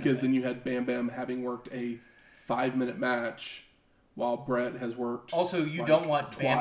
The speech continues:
Speaker 1: twice
Speaker 2: you don't want
Speaker 1: working
Speaker 2: Bam Bam
Speaker 1: these
Speaker 2: versus
Speaker 1: long
Speaker 2: Lex.
Speaker 1: matches.
Speaker 2: Like, who do you put over, Bam Bam or Lex? Like,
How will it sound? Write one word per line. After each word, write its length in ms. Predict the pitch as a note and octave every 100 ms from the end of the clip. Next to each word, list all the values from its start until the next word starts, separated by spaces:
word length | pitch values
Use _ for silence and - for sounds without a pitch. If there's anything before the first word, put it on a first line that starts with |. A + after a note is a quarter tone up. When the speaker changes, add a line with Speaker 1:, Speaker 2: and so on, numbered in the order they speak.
| B2
Speaker 1:
twice 280 | A#2+ -
Speaker 2:
you 60 | D3
don't 120 | G#3
want 140 | G3+ C#3+
Speaker 1:
working 140 | C#3+
Speaker 2:
Bam 140 | D3+ D3+
Bam 120 | D3+
Speaker 1:
these 60 | C#3
Speaker 2:
versus 200 | D3 B2+
Speaker 1:
long 180 | B2+
Speaker 2:
Lex. 340 | B2 C#3 C3+ -
Speaker 1:
matches. 260 | A#2+ - A2+
Speaker 2:
Like, 160 | A#2+
who 200 | - E3+
do 60 | E3+
you 120 | D#3+
put 180 | C#3+ E3+
over, 240 | E3+ C3+
Bam 220 | A2+ B2+
Bam 200 | C3 C#3
or 80 | C3+
Lex? 300 | C#3 B2+ -
Like, 240 | A2 G#2+